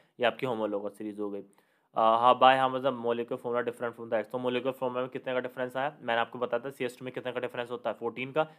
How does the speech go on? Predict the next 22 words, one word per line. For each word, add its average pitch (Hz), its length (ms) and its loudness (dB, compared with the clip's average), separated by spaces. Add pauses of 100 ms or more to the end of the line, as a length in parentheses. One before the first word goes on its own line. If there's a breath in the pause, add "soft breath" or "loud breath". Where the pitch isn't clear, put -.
(180 loud breath)
तो - 60 -16
दो 120 160 2
में 127 120 -2
कितना 123 200 -2
होगा? 131 380 0 (300 soft breath)
अट्ठाईस 113 640 -4
का। 104 80 -8 (360 soft breath)
तो 117 40 -4
यहाँ 107 140 0
पर 123 300 -4
गाइस 123 200 -2
अट्ठाईस 113 440 -6
का 117 140 -8
आपका 110 260 -8
डिफरेंस 107 420 -10
मिल 104 120 -14
जाएगा। 110 280 -6
Give 123 200 -6
the 123 120 2
reason 117 280 -4
of 113 180 -8
your 117 120 -4